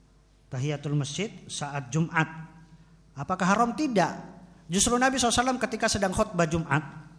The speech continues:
ketika Nabi sallallahu alaihi wasallam sedang khutbah Jumat, ada seorang sahabat,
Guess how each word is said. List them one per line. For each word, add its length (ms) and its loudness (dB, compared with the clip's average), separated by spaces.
ketika 240 0
Nabi 240 4
sallallahu 80 2
alaihi 240 2
wasallam 80 4
sedang 160 2
khutbah 320 0
Jumat, 240 -2
ada 240 0
seorang 240 2
sahabat, 440 6